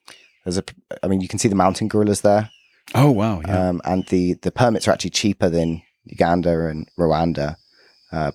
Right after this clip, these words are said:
Speaker 1: by a significant amount. So if you do make it over the border, then it's a good place to go see them. And, uh,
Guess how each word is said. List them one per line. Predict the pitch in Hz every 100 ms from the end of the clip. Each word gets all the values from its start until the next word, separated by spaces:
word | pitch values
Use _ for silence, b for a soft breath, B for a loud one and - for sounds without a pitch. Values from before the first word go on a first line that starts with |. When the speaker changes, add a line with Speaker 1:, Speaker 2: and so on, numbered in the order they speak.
| -
Speaker 1:
by | 80
a | 80
significant | 87 90 - - 78
amount. | 80 78 98 -
So | - 80
if | 85 101
you |
do | 90 95
make | 90 87 -
it |
over | 87 85
the | 85
border, | 78 85 90 92 101 - _ -
then | 85 78 71 _
it's | 76 -
a |
good | 80 87
place | 76 73 -
to |
go | - 76
see | - 90
them. | 98 107 _ _ _ _ _ _ _ -
And, | 104 101 98 98 92 - - _
uh, | -